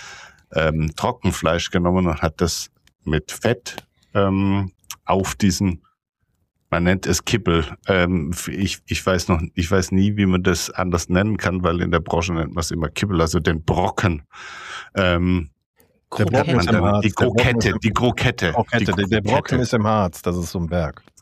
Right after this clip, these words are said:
Speaker 1: Ja, <laughs> aber die hat man dann mit, äh, mit, mit Fett besprüht und mit Fett kann man dann auch schön das Fleisch an den, äh, an die Oberfläche bringen. Man hat es dann reingebracht. Also da kann man dann Trockenfleisch, da hat man dann getrocknetes Fleisch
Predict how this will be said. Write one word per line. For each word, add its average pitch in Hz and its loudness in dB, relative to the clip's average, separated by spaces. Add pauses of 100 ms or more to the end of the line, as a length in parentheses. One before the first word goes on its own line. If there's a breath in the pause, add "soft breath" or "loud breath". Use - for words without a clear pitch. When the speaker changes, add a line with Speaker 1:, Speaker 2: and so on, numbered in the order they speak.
(200)
Speaker 1:
Ja, 104 2 (180)
<laughs> 156 -2
aber 101 2
die 117 2
hat 123 0
man 104 0
dann 98 2
mit, 107 -2
äh, 98 4 (240)
mit, 98 0
mit 87 0
Fett - -2
besprüht 139 0
und 117 0
mit 92 -2
Fett - -2 (420 loud breath)
kann 98 2
man 92 4
dann 87 0
auch 90 0
schön 87 2
das 87 0
Fleisch 85 0
an 85 0
den, 80 0
äh, 87 4
an 82 0
die 82 -2
Oberfläche 90 0
bringen. 82 -4
Man 76 -4
hat 85 -6
es 78 -4
dann 76 -2
reingebracht. 78 -2 (380 loud breath)
Also 82 0
da 76 0
kann 95 -2
man 95 4
dann 101 2
Trockenfleisch, 80 -2
da 78 -4
hat 85 -6
man 82 -2
dann 78 -4
getrocknetes - -2
Fleisch 71 0